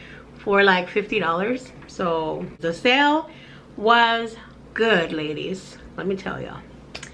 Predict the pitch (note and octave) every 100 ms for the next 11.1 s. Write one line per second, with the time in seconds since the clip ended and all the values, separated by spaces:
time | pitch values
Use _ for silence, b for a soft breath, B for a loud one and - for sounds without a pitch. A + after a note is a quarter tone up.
0 | B B B B - F#3+ G3+ G3 F3+ C#3+
1 | D#3 D#3+ A3+ A#3+ C#4+ D4+ D#4+ D4 - C4+
2 | C#4 E4 D#4+ E4+ D4+ C4 A#3+ D#3 E3+ F#3+
3 | A3+ A3 G3+ A3+ A#3+ A3+ G3+ G#3 G#3 G#3
4 | G3 G#3 A3+ A3 A3+ G3+ G3 F3+ F3+ B3
5 | D#4 - - B B B - G#3+ G#3 A#3
6 | B3 C#4 G3+ F3+ B3 C#4 - - - -
7 | - - - G3+ F#3+ F#3+ F#3+ F#3 F#3 F#3
8 | - - - B B B B B - G#3+
9 | G#3+ B3+ B3+ G#3+ G3+ G3+ G3+ G3 F#3+ F3
10 | E3+ E3+ E3+ - D3+ E3+ F#3 F#3 E3+ D#3+
11 | D3+